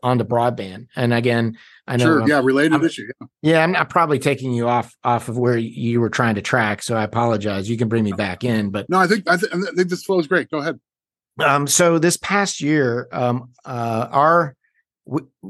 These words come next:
Speaker 1: probably like you, you know, we have, I have, I report to a fifty member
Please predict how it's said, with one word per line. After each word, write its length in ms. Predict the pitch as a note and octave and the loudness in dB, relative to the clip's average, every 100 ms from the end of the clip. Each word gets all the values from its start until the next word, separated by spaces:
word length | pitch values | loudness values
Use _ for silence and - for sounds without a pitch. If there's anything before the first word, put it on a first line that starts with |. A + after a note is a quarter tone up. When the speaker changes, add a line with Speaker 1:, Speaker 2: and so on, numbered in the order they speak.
| - _ - | -20 _ -2
Speaker 1:
probably 440 | F3 E3 C#3+ C3 | 0 2 2 4
like 240 | B2+ A#2 | 2 0
you, 240 | B2 A#2 G#2 | 0 0 0
you 180 | A2+ A2 | -2 -2
know, 120 | G#2+ | -2
we 140 | A#2 | 0
have, 180 | B2 A#2 | -2 -2
I 120 | - D3+ | -2 2
have, 400 | D#3 C3+ G#2+ - - | 2 0 -6 -12 -2
I 140 | C#3 | 0
report 420 | C#3+ C3+ D3 C3+ | 0 0 0 0
to 100 | A#2 | -2
a 60 | G2+ | -4
fifty 380 | - D3 - C3+ | -4 -4 -2 0
member 440 | B2 A#2 A2+ | 0 0 0